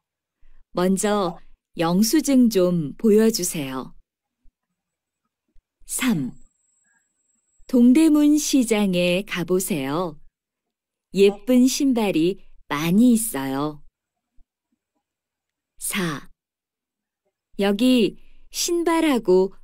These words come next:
거스름돈 받으세요. 다음에 또 오세요.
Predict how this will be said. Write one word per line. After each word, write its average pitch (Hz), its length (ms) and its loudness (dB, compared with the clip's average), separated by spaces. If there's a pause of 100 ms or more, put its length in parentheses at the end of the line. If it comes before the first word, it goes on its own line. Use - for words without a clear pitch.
(260)
거스름돈 214 1080 2
받으세요. 175 800 -4 (960)
다음에 196 600 -2 (380)
또 247 260 4
오세요. 180 680 -2